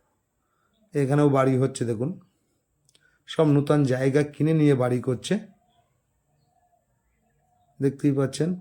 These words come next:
প্রচুর বাড়িঘর হচ্ছে এবং যথেষ্ট পরিমাণে এখানে জায়গার দামটা কম আছে।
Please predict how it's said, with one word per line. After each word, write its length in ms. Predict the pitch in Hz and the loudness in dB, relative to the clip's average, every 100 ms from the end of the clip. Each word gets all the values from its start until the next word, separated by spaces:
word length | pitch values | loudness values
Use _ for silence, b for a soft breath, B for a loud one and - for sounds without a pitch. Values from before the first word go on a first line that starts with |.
| - - | -10 -4
প্রচুর 480 | 151 151 - 175 175 143 | -4 -4 0 2 4 4
বাড়িঘর 380 | 135 147 147 139 | 4 4 4 4
হচ্ছে 220 | 139 139 156 143 | 2 0 0 2
এবং 120 | 139 135 - _ - 143 | 2 -2 -4 _ -8 -4
যথেষ্ট 280 | 156 196 226 | 0 2 2
পরিমাণে 260 | 214 214 214 | 4 4 4
এখানে 160 | 196 196 160 | 2 2 4
জায়গার 280 | 151 147 139 | 4 4 2
দামটা 260 | 143 143 147 143 | -2 0 -2 0
কম 120 | 143 135 | 0 0
আছে। 160 | 123 | 0